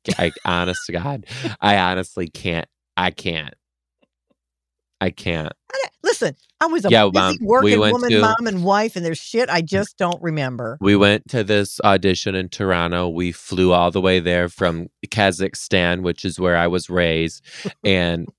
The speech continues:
Speaker 1: it was a, a real rough life. We had a lamb farm 'cause both my parents are shepherds.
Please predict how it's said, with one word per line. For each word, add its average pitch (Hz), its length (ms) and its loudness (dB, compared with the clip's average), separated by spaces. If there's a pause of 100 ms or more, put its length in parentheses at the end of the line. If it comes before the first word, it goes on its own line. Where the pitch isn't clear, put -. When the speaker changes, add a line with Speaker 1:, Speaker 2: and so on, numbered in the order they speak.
(260)
Speaker 1:
it 98 200 2
was 90 260 0
a, 80 320 -2
a 80 160 -4
real 90 340 2
rough 101 300 0
life. 92 300 -2
We 92 80 0
had 95 160 2
a 82 80 0
lamb 92 580 -2
farm 85 540 -4 (720)
'cause 92 160 2
both 92 240 0
my 92 160 2
parents 95 360 -2
are 87 140 -4
shepherds. 90 920 -2